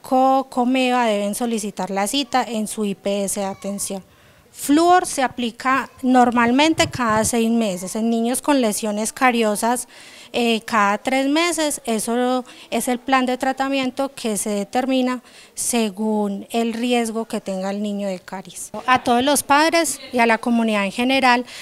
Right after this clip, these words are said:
se les hace la invitación de manera muy cordial para que se acerquen acá al consultorio odontológico. Les daremos la información más precisa acerca de este producto, puesto que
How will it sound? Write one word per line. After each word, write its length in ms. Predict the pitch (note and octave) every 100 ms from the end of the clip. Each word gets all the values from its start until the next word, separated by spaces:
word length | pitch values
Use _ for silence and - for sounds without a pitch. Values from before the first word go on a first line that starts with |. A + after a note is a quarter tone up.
| -
se 180 | - A#3
les 200 | A3 G#3+
hace 200 | G#3 A#3+
la 100 | C4
invitación 680 | A3+ G#3 - G3 F#3 A#3 A3
de 100 | B3
manera 400 | C4+ A3 G3+ G#3+
muy 260 | B3+ C4+
cordial 600 | C4 - C4 A3 B3+ A#3+ B3
para 220 | A#3 G#3
que 160 | G#3+
se 100 | G3
acerquen 460 | G3 G3+ G3 - A3+
acá 180 | A3+ G3+
al 80 | F3
consultorio 600 | G3 G#3 A3+ G#3+ G3 G#3
odontológico. 680 | A#3+ C4+ C4+ B3+ B3 B3 B3 - - -
Les 220 | - A3 G#3
daremos 400 | G#3 G3+ G3+ G#3+
la 500 | A3+ G#3+ G3 F#3+ F#3 - - -
información 1600 | - A3+ G#3+ A#3 G#3+ G#3+ G3+ G3 - G#3+ G3+ G3 F#3+ F#3+ F#3+ G3 G3 _ -
más 300 | A#3 A#3 -
precisa 840 | B3 A#3+ - A#3+ A3+ - A3+ A3+
acerca 680 | - G#3 G#3 F#3+ - G#3 G#3
de 240 | G#3+ F#3+
este 240 | F3 G#3+
producto, 520 | - G#3+ A#3+ D#4+ - B3+
puesto 400 | A3 G#3 - G3
que 300 | G#3 F#3+